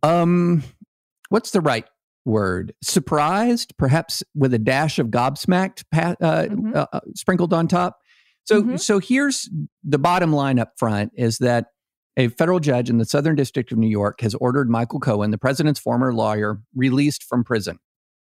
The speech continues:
Speaker 1: Cohen had already been out of prison. Uh, and if all you knew about this dispute was from sort of, like, the casual conversation about it on Twitter, you would have been under the impression that Michael Cohen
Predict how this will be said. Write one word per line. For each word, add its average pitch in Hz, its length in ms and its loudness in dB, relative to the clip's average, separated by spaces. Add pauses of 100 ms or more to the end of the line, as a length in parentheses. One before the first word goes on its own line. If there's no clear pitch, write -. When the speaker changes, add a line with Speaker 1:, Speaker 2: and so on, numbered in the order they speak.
(320)
Speaker 1:
Cohen 156 300 2
had 127 160 -2
already 170 480 0
been 139 300 -2
out 160 320 -2
of 120 260 -4
prison. 101 440 -2 (600)
Uh, 131 260 -2
and 143 140 2
if 139 100 0
all 247 160 2
you 214 200 2
knew 180 300 4
about 143 260 -2
this - 160 -10
dispute 143 760 0
was 127 380 -2 (500)
from 143 260 2
sort 156 180 -2
of, 123 100 -4
like, 120 180 -2
the 113 80 -6
casual 135 680 -2
conversation 127 640 -2
about 110 220 0
it 107 100 -2
on 104 140 0
Twitter, 139 500 0 (380)
you 180 180 2
would 269 100 2
have 185 120 -2
been 160 140 2
under 143 200 0
the 127 100 0
impression 117 760 0
that 113 160 0
Michael 135 300 0
Cohen 123 440 0